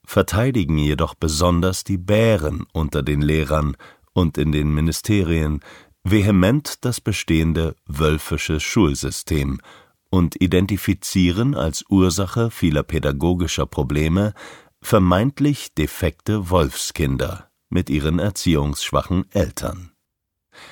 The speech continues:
Ohne tieferes Verständnis über was und wen sie sprechen. Ohne die Idee,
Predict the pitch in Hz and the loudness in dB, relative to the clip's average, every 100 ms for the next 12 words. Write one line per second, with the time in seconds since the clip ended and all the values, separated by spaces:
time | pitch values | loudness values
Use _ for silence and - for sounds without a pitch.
0 | - - _ _ _ _ _ 110 147 147 | -20 -20 _ _ _ _ _ 4 6 6
1 | 123 - 98 - 71 76 - 76 - - | 4 2 2 2 0 -4 -4 -6 -4 0
2 | 101 101 104 95 - - 71 73 73 85 | 0 0 -2 -2 -2 -4 -2 0 0 0
3 | - - - _ 107 101 80 73 69 87 | -2 -10 -14 _ -2 0 0 0 -2 -4
4 | - - 135 135 - 92 92 _ _ _ | -6 -2 -2 -2 -4 -10 -12 _ _ _
5 | _ - - - _ 113 143 170 135 90 | _ -20 -20 -20 _ 6 6 6 4 2
6 | 69 78 73 80 95 127 | 2 2 0 2 2 0